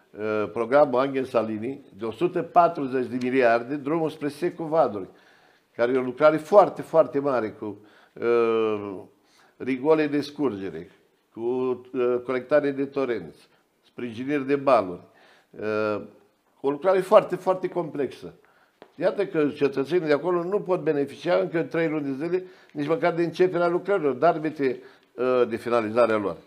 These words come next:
Nu mai spun la lucrări de gaz metan, din care două le-am și început.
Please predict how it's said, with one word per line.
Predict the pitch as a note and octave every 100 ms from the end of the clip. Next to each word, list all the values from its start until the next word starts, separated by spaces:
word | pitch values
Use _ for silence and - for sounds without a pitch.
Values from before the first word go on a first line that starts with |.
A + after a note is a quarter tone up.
| - _ _ _ - - _
Nu | - D3+
mai | F3 E3
spun | F3 G3
la | F3+
lucrări | E3 D3+ D3+ D#3
de | C#3
gaz | B2+ C3+
metan, | C3+ D3+ E3+ B2
din | G#2+ A2
care | C3+ B2+
două | B2 C#3+ C#3+
le-am | C3+ B2
și | -
început. | D3+ - A#2+ A2+ -